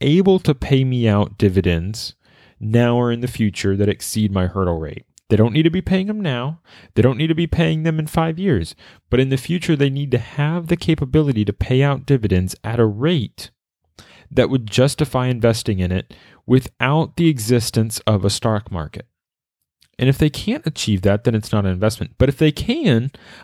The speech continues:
I'm still willing to sell, because let's say I buy a company at a P E of five. A P E of five is equivalent to a, to a earnings yield of twenty percent. So if your earnings yield is twenty percent, that means you can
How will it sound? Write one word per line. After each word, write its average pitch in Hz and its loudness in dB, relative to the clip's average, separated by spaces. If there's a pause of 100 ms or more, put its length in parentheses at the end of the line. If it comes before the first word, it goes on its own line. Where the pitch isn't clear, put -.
(140)
I'm 160 0
still 175 0
willing 160 2
to 151 -2
sell, 147 -2
because 117 -4 (600)
let's 170 0
say 117 2 (260)
I 113 0
buy 113 4
a 131 4
company 98 -4
at 104 -2
a 98 -2
P - 0
E 117 2
of 87 2
five. - -10 (1160)
A - -6
P 151 2
E - 6
of 143 2
five 113 -2
is 98 2
equivalent 113 0
to 120 4
a, 107 2 (340)
to 107 2
a - 0
earnings 117 -2
yield 101 2
of 107 -4
twenty 87 -4
percent. 117 0 (260)
So - 0
if 123 2
your - 0
earnings 123 -2
yield 113 2
is 101 0
twenty 101 0
percent, - -2
that 117 0
means 113 2
you 107 4
can 101 -4